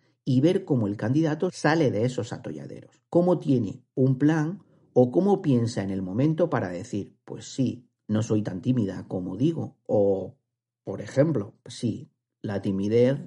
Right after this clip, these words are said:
no me ha supuesto un problema. Justo lo contrario,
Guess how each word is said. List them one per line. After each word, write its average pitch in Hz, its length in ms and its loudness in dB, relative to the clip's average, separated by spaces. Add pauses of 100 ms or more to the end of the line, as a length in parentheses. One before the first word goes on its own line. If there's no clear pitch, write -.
(100)
no 123 320 2
me 101 120 2
ha - 40 -10
supuesto 101 420 -6
un - 100 -6
problema. - 480 -10 (120)
Justo 139 260 2
lo 120 100 2
contrario, 117 580 -2